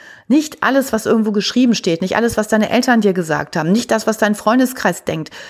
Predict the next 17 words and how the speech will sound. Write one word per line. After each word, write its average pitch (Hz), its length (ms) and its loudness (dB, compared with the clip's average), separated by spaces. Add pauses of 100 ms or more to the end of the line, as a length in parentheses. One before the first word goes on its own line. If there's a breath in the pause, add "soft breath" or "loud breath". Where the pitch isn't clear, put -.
(260 loud breath)
sondern 226 280 2
es 214 360 -2
ist - 300 -4
jetzt 254 180 0
wirklich 240 320 0
Zeit, 233 280 0
dass 208 180 -6
jeder 233 320 2
wieder 214 220 2
sein 202 140 -2
eigenes 214 400 0
Gehirn 254 520 2 (460)
einschaltet 220 1000 0
und 196 220 0
dann 240 300 2
auch 214 220 0
benutzt 226 640 0